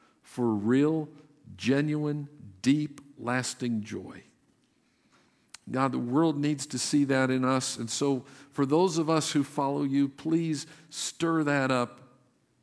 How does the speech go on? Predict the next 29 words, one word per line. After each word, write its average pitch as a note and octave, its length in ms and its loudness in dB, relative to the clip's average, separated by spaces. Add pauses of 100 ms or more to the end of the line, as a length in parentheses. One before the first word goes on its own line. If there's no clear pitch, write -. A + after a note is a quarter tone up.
(100)
Stir F3 440 -2
it D3 60 2
up C#3 240 -2
new A#2 400 2
inside A2 480 -2
of G#2 100 -2
us. G#2+ 220 -4
Like C#3 320 -8
David C3 380 4
wrote, A#2+ 320 -2 (280)
"Restore D#3 920 2 (420)
to D3+ 240 2
us B2 460 -2
the A2 220 -8
joy A2 680 -4 (760)
of A#2 140 -2
your A#2 120 2
salvation," G#2+ 840 -6 (1000)
so F#3+ 160 4
that E3+ 160 4
others D#3 520 2
will B2 120 -4
see C#3+ 320 2
it A#2+ 160 0 (260)
and C3+ 180 -4
want B2 280 2
it B2 100 -2
for A#2+ 240 -4
themselves. G#2+ 760 -6